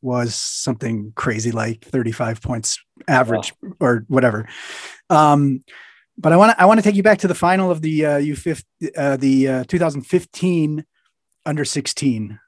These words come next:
Speaker 1: uh, Americas.
Speaker 2: Yep.
Speaker 1: Uh, Canada in the final. Uh, so they have guys like R J Barrett, Simi Shittu,
Speaker 2: Yeah.
Speaker 1: uh, Brett Zekas, uh, Andrew Nemhart.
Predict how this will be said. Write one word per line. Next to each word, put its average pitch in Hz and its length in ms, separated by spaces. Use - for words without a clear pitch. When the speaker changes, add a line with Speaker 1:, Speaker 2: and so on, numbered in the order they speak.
Speaker 1:
uh, 127 460
Americas. 127 840
Speaker 2:
Yep. 107 240
Speaker 1:
Uh, 131 500
Canada 160 560
in 147 120
the 143 60
final. 147 640
Uh, 131 420
so 143 420
they 165 180
have 160 400
guys 147 540
like 139 380
R 135 120
J 139 100
Barrett, 135 440
Simi 143 240
Shittu, 135 420
Speaker 2:
Yeah. - 640
Speaker 1:
uh, 131 100
Brett 131 180
Zekas, 131 840
uh, 127 400
Andrew 135 300
Nemhart. 127 800